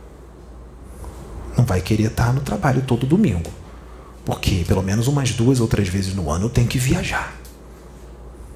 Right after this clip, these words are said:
Os outros que se danem. Eu primeiro. Egoísmo. Meu bem-estar. Meus prazeres. Todo domingo lá? Não. Eu mereço.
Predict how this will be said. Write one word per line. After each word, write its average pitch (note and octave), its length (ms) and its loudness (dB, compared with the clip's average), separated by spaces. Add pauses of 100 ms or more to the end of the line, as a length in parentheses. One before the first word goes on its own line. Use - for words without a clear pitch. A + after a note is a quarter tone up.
(1200)
Os G2+ 220 4
outros - 300 2
que D#3+ 100 2
se - 160 2
danem. - 420 -4 (760)
Eu A2 160 4
primeiro. A#2 500 4 (240)
Egoísmo. A#2 600 6 (1400)
Meu C#3+ 140 6
bem-estar. E3+ 560 2 (380)
Meus F3+ 140 6
prazeres. F#3+ 640 4 (1160)
Todo D3 180 4
domingo C3 380 6
lá? B2 240 2 (400)
Não. G#2 440 -2 (1600)
Eu A2 80 2
mereço. G#3 720 6